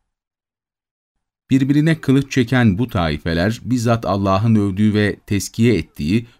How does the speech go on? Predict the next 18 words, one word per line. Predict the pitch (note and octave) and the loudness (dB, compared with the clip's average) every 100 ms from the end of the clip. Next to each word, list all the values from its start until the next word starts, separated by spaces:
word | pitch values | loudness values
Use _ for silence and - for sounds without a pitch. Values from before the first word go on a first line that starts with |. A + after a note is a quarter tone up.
| - | 0
peygamberin | A2 A2 A#2 A#2 B2+ B2+ G#2+ | 2 4 2 4 4 2 2
dost | A#2 A2+ | 0 -2
tuttuğu | G#2 - F#2 D#2+ | -8 -6 -4 -4
kimseler | - E2 - E2+ F2+ A2+ - _ | -4 -4 -2 -2 -2 -4 -12 _
ama | F#2 F#2 E2+ | -4 -2 -2
aynı | - A2 G2 | 0 2 2
zamanda | F2 F2+ F2+ F2+ - - | 2 0 0 -2 -4 0
en | D3 C#3+ | 2 2
büyük | A2+ A2+ | 0 0
günahlardan | A2+ G2+ G2 G#2 G2 G2+ F2 | 0 -2 0 -2 0 0 0
birisi | F2 - G#2+ | -4 -2 -2
olan | G2+ G#2 A#2 - _ - | 0 0 -2 -6 _ -4
katli | A2+ A2+ D3+ | -4 -2 -2
gerçekleştirmiş | B2 G2+ - G#2+ G#2 - G#2 F#2+ B2+ A2+ | 0 0 -2 -2 -4 -2 -2 0 0 0
ve | A2 A2 - _ - | 0 0 -6 _ 0
birbirlerini | A2+ A2+ A2+ A2+ A#2 B2+ | 2 4 2 2 2 2
öldürmüş | G2+ G#2 F#2+ F#2 F#2 - | 0 0 0 -2 -4 -4
kimseler. | D2 C#2+ D#2 C2 - | -6 -4 -6 -8 -12